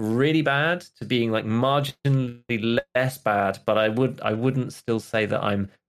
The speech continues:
not too bad. I'm not even there yet.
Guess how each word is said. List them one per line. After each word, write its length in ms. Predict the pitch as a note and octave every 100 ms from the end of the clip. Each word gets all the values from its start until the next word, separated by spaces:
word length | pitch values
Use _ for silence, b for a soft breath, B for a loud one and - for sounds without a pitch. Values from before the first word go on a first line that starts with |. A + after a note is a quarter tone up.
| -
not 300 | G#2 G#2+ -
too 220 | - G2+
bad. 320 | E2+ E2 - - _ _ -
I'm 100 | G#2
not 140 | G#2+
even 160 | G2+ F#2
there 180 | F2+ F2+
yet. 280 | - -